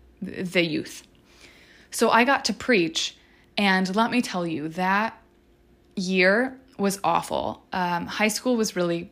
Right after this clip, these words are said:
it was really bad, and the things that were happening made me lose a ton of weight. I was incredibly, incredibly ill.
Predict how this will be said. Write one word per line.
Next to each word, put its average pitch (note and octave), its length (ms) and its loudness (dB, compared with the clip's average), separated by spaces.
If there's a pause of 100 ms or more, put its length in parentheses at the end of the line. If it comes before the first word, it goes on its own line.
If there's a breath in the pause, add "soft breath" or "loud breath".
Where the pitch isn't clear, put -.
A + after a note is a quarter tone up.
it F#3+ 60 -2
was F3+ 180 -4
really E3 160 -4
bad, G#2+ 320 -2 (200)
and E3+ 380 0 (640)
the F3+ 300 -14
things G#3+ 260 2
that - 140 0
were F#3+ 80 0
happening A#3+ 760 0
made F#3 220 -2
me F3+ 140 0
lose F3 440 -2
a F#3 60 -4
ton - 300 -4
of G#3 180 -4
weight. F3 320 0
I F#3 80 -4
was E3+ 160 -6
incredibly, F3+ 880 -4
incredibly E3+ 640 -4
ill. A3+ 380 -4